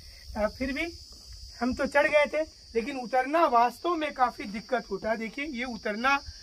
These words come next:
बहुत मुश्किल है क्योंकि नीचे एक भी आपकी गलती हुई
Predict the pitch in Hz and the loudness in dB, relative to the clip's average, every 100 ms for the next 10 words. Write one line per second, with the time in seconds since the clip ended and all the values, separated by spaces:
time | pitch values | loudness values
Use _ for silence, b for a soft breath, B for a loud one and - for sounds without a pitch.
0 | B B - 226 277 269 233 214 - 240 | B B -4 2 2 2 -4 -6 -6 -4
1 | 202 233 - 208 226 220 214 240 - - | -4 -6 -8 -12 -8 -8 -6 -6 -6 -6
2 | 262 302 196 254 240 226 247 175 208 208 | -6 -6 -8 -2 -2 -2 -6 -6 -6 -4
3 | - 294 262 | -2 0 -2